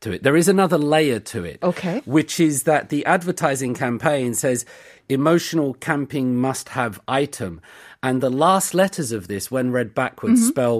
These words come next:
Speaker 1: Megal, which is the
Speaker 2: Ah,
Speaker 1: name of
Speaker 2: the,
Speaker 1: the
Speaker 2: the,
Speaker 1: website.
Speaker 2: the website that you mentioned.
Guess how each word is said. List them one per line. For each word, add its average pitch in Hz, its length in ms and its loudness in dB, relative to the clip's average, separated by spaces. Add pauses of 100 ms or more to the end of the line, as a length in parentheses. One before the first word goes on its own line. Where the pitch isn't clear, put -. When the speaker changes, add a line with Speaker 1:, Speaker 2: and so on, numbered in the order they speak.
(100)
Speaker 1:
Megal, 95 480 -8 (720)
which 175 80 2
is 175 240 8
the 165 80 6
Speaker 2:
Ah, 156 80 6
Speaker 1:
name 147 240 2
of 131 80 0
Speaker 2:
the, 160 160 4
Speaker 1:
the - 0 -
Speaker 2:
the, - 80 4
Speaker 1:
website. 170 320 2
Speaker 2:
the - 80 4
website 170 560 2
that - 80 -2
you 156 80 -4
mentioned. 143 400 0